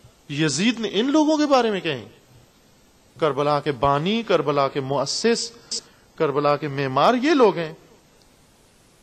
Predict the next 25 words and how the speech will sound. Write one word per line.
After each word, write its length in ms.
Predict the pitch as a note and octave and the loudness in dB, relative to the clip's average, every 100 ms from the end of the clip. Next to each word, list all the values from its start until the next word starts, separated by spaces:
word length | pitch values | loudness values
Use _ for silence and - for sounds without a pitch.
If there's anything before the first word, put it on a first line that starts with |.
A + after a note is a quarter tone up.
| _ _ _ _ _ _ _ _ _ _ _ _ _ _ _ _ _ _ _ - | _ _ _ _ _ _ _ _ _ _ _ _ _ _ _ _ _ _ _ 0
لہذا 220 | D3+ D#3 G3 | 2 2 0
اس 160 | G#3+ - | 0 0
کے 80 | |
بعد 220 | E3+ G3 G3+ | 2 4 2
نہ 80 | G3+ B3 | 0 0
کہیں 180 | A3+ E3+ | 2 0
آپ 260 | C#3+ B2+ A#2+ | 2 0 -2
کہ 160 | E3+ | -8
کربلا 460 | G3 D#3 B2+ C3+ C#3+ F3+ C#3+ | -2 -2 0 0 2 2 0
حسینی۔ 460 | C3 C3+ B2+ C#3+ G#2 - _ _ _ _ _ _ _ _ _ _ _ _ _ _ _ _ _ - - _ - | -4 -6 -4 -6 -8 -14 _ _ _ _ _ _ _ _ _ _ _ _ _ _ _ _ _ -20 -20 _ -2
البتہ 340 | G#3 A3 A3+ A3 | 0 2 4 4
یہ 180 | F3+ | 4
وہ 160 | B3 B3 | 4 4
تفسیر 420 | B3 A3+ - A3+ | 4 2 0 -2
ہے 80 | A#3 | -2
جس 220 | G3 G3+ | -2 -6
کے 100 | G#3+ | -6
لیے 160 | G#3 G#3+ | -4 -4
انہوں 160 | G3+ | -4
نے 100 | G3+ G#3 | -4 -4
کوشش 420 | F3+ E3+ G3 F#3 | -2 -2 -4 -6
بھی 120 | F#3+ | -10
کی، 300 | F#3+ D#3+ A2+ A#2+ | -8 -8 -8 -8
یعنی 180 | E3 | -8
یہ 220 | C#3+ F3 | -8 -6